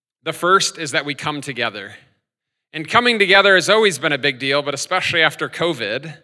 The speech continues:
when we were separate in so many ways, this is extra special to come together. The second reason we gather is to worship, to essentially practice what it's gonna be like in heaven.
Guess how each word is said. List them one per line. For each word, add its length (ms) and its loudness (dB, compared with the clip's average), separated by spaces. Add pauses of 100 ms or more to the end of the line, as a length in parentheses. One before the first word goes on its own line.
(100)
when 200 -8
we 140 -4
were 100 -6
separate 480 -2
in 100 -12
so 280 -4
many 180 -4
ways, 540 -8 (400)
this 180 -6
is 260 -6 (140)
extra 540 -2
special 480 -6
to 60 -16
come 260 -10
together. 440 -8
The 120 -10
second 480 4
reason 440 6
we 360 2 (400)
gather 480 6
is 560 0
to 120 -6
worship, 640 2 (880)
to 60 -8
essentially 460 0
practice 640 2
what 160 -2
it's 120 -8
gonna 200 -4
be 120 -2
like 280 0
in 80 -6
heaven. 340 -6